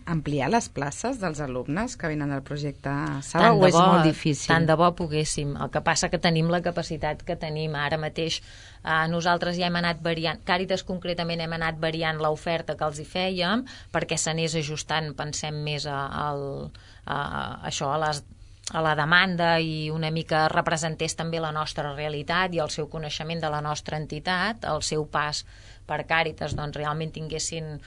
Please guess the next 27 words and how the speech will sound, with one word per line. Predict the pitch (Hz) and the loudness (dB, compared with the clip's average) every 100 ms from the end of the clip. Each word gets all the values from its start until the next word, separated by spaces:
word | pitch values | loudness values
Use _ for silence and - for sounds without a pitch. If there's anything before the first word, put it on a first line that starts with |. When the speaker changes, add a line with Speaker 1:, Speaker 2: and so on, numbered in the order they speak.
| - - - - | -18 -20 -18 -10
Speaker 2:
un, | 165 160 151 147 147 - - - - - - - - | -6 -4 -4 -6 -8 -12 -16 -20 -12 -12 -12 -16 -6
una | 180 170 | -2 -2
visió | 175 156 170 | -2 -2 -2
bastant | 160 - 160 156 | -2 -2 -4 -2
real | 151 151 | 0 0
del | 151 143 | -2 -6
que | 147 | -6
sigui, | 180 165 165 | -4 -2 0
no | 165 156 | 2 0
parcial, | 156 - - 156 160 156 185 | -2 -4 -4 -2 0 -2 -4
no? | 151 196 320 - - - - - - | -6 -6 -8 -14 -20 -20 -20 -18 -6
I | 180 165 156 147 143 143 143 | -2 -2 -2 -4 -4 -4 -2
el | 147 | -2
que | 151 | -2
passa | 151 156 165 160 | -2 -2 -4 -6
que | |
és | 151 | -8
complicat, | - 175 156 139 143 156 - - | -6 -6 -8 -8 -8 -8 -10 -10
és | - 165 | -8 -6
complicat | 165 160 160 151 143 | -6 -8 -8 -8 -8
per | 165 160 | -8 -8
això, | - 147 | -8 -6
perquè | 165 - 151 | -6 -6 -8
necessites, | 147 - 139 - 151 165 160 156 147 143 - - - - | -8 -8 -10 -10 -8 -4 -2 -2 -4 -6 -10 -16 -10 -4
nosaltres | 165 165 170 180 196 185 | 0 4 4 2 -2 -2
necessitaríem | 170 - - 165 160 165 170 165 | -4 -4 -6 -6 -4 -2 -2 2
d'uns | 156 156 160 165 | 2 2 -2 -6